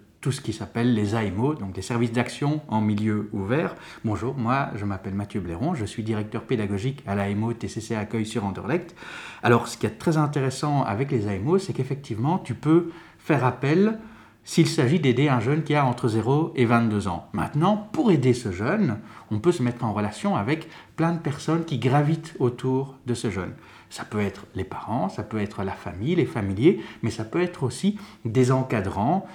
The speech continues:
des professeurs, des professionnels, peu importe, toute personne qui, quelque part, travaille à l'intérêt du jeune.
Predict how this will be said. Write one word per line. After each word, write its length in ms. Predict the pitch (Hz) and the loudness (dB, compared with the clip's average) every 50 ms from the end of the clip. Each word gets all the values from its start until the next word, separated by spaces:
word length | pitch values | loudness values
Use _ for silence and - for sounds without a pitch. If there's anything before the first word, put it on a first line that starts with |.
| - - - | -18 -6 -2
des 100 | - 123 | 0 0
professeurs, 600 | 127 - 127 - - 95 - - - 120 143 147 | 0 0 -4 -6 -6 -8 -8 -4 -4 -2 -2 0
des 120 | 139 123 123 | 0 0 0
professionnels, 760 | - 135 127 - 120 - - - 95 98 127 156 170 180 180 - - - - - | 0 -2 -2 -2 -2 -4 -4 -4 -4 -2 0 2 2 0 0 -6 -16 -18 -10 -2
peu 80 | - 151 | 2 2
importe, 480 | 127 113 107 - 160 175 - - - - - - - | 2 2 2 0 -2 -2 -2 -4 -12 -18 -20 -4 -2
toute 260 | 262 277 - - - | 0 0 0 -2 -2
personne 720 | - 180 139 - - - 170 151 165 175 196 208 226 220 220 - - | -2 -2 -2 -4 -2 0 2 4 4 4 4 4 4 2 0 -2 -2
qui, 200 | - 180 190 185 | -2 -2 0 0
quelque 280 | - 156 143 139 - | 0 -2 0 2 0
part, 420 | 135 135 - 147 147 165 170 - - | 0 2 2 4 4 4 2 0 -4
travaille 420 | - 151 123 113 143 156 165 - | -2 -2 0 2 2 2 4 4
à 100 | 120 117 | 2 2
l'intérêt 640 | 120 135 147 143 143 - 135 123 131 143 143 143 - - | 2 2 2 2 2 2 2 2 2 2 0 -2 -6 -6
du 160 | 117 110 113 | -2 -2 0
jeune. 360 | 104 98 98 - - 117 120 | 0 0 -2 -4 -4 -8 -10